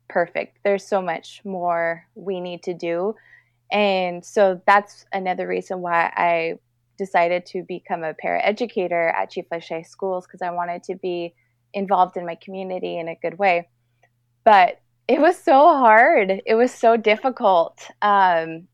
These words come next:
you know, our students were struggling with so many things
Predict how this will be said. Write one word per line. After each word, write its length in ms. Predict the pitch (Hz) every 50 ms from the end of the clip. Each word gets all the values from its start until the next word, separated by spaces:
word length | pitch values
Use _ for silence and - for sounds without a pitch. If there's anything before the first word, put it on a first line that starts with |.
| _ -
you 120 | 226 208
know, 340 | 196 185 175 170 165 165 - - -
our 220 | - 202 202 196
students 800 | 196 - - - 190 185 202 214 220 208 202 _ _ _ _ _ _ _ _ _ _ -
were 140 | 196 202 202
struggling 540 | - - - 190 196 226 311 311 294 240
with 180 | 208 202 202 -
so 200 | - - 220 196
many 260 | 196 190 190 190 196
things 380 | - - 190 185 190 190 190